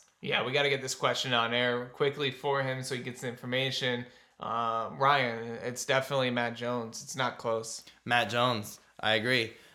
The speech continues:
Speaker 2: Uh, Reed from Orlando asks, "Should I start Lamar Miller or Bishop Sankey?" Um, Damian Williams.
Speaker 1: Uh,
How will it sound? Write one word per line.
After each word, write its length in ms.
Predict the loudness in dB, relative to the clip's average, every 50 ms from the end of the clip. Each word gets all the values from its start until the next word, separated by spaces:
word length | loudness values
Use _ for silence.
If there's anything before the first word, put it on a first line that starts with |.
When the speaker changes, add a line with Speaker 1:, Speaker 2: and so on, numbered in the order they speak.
| -8 2 6
Speaker 2:
Uh, 260 | 8 10 10 8 8 8
Reed 240 | 8 8 8 8 6
from 100 | 4 4
Orlando 480 | 4 6 6 6 6 8 8 8 6 8 8
asks, 480 | 10 10 10 10 8 4 -2 -4 -2 2
"Should 160 | 6 10 10
I 100 | 10 10
start 340 | 8 8 8 10 10 10 8
Lamar 260 | 6 6 6 6 6
Miller 320 | 6 6 6 8 8 6
or 80 | 6 6
Bishop 320 | 4 4 4 4 2 2
Sankey?" 600 | 4 4 4 4 4 4 2 2 2 0 -4 -10 _ _ _ _ _ 0
Um, 640 | 4 8 8 10 10 8 6 4 0 -4 -8 -10 -14 -20 _ _ _ _ _ _ -10 -2
Damian 400 | 2 2 2 4 2 0 0 0
Williams. 520 | 0 0 0 0 -2 -4 -6 -10 -12 -14 _ _ _ _ -20 _ _ _ _ _ _ _ _ -2
Speaker 1:
Uh, 380 | 2 4 4 4 4 4 0